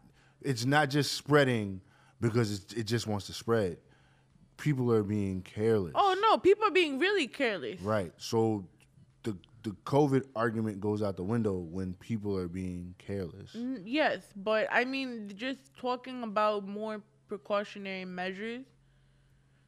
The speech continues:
Speaker 2: came because stupid people were doing stupid shit during covid, 'cause the first, what, six months, we were perfectly fine being in our own goddamn houses.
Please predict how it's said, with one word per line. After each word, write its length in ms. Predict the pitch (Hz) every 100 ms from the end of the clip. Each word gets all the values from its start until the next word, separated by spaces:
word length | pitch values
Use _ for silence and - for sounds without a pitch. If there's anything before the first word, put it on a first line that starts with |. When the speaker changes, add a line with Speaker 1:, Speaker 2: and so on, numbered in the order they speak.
| _ _
Speaker 2:
came 280 | 226 226 214
because 260 | 190 196 175 -
stupid 280 | 214 190 202
people 240 | 208 185
were 100 | 185
doing 260 | 185 185 180 -
stupid 300 | 202 190 180
shit 240 | 202 185
during 200 | 180 180
covid, 360 | - 220 214 185
'cause 120 | 185
the 60 | 180
first, 300 | 202 196 190 - - -
what, 280 | 190 196 180 - _ -
six 280 | 208 -
months, 280 | 208 220 202
we 120 | 185
were 80 | 226
perfectly 500 | - 214 196 - 196
fine 340 | 185 214 226 208
being 180 | 190 190
in 100 | 190
our 80 | 190
own 140 | 196
goddamn 440 | 190 196 196 196 196
houses. 460 | 220 240 - -